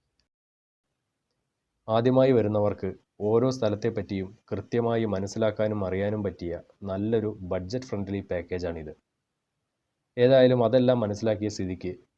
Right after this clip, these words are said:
ഇനി വേറൊരു യാത്രയ്ക്കായി വീണ്ടും ഇവിടെ വരണമെന്ന് ഉറപ്പിച്ചിട്ടാണ് മടങ്ങുന്നത്. അന്ന് പാസഞ്ചർ ബോട്ടിൽ കയറി യാത്ര ചെയ്യണം.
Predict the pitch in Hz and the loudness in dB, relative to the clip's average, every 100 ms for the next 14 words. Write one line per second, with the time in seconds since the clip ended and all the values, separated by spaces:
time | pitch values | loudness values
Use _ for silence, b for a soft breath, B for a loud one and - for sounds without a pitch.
0 | - 104 104 95 101 120 120 117 98 - | -8 -4 -2 0 0 2 0 0 -2 -2
1 | 95 95 95 92 92 104 104 98 95 98 | -6 -4 -4 -4 -4 -4 -4 -4 -4 -2
2 | 90 92 98 95 90 - 90 98 95 92 | -2 -2 -4 -4 -6 -8 -10 -8 -6 -6
3 | 87 85 82 82 80 76 _ _ _ _ | -6 -10 -10 -12 -14 -16 _ _ _ _
4 | _ _ _ _ _ _ _ _ _ _ | _ _ _ _ _ _ _ _ _ _
5 | _ _ _ - 110 117 113 110 110 131 | _ _ _ -4 -2 0 2 2 2 0
6 | 127 113 104 101 98 92 92 85 87 87 | 0 2 -2 -2 -4 -2 -2 -4 -6 -8
7 | 80 73 | -8 -12